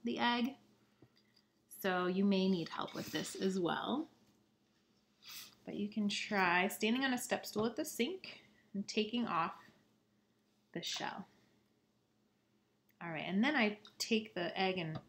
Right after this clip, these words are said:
rub it with my fingers once all the shell is off to make sure all the pieces of shell get off. Then I shake it and put it onto the cutting board.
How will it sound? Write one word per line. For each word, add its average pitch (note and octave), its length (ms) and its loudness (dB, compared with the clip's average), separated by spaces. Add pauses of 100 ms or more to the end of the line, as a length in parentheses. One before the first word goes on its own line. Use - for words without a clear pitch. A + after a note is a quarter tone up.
(280)
rub E3 240 2
it B3 100 2
with F#3 160 -2
my A3+ 120 2
fingers C#4+ 560 0
once G3+ 180 2
all F3 120 0
the G3 100 2
shell G3+ 280 2
is G#3 140 2
off G3+ 260 4 (540)
to G#3+ 100 0
make G3+ 140 4
sure - 280 -2
all C4+ 600 8
the A#3 100 6
pieces G#3 440 0
of F3 120 -4
shell D#3 280 0
get - 160 -4
off. - 220 -2 (1500)
Then F3 120 -10
I D#3 80 -10
shake - 280 0
it - 160 0 (1600)
and - 100 4
put F#3+ 460 12
it - 440 12 (140)
onto G3 480 2
the E3+ 80 0
cutting E4 280 2
board. - 200 0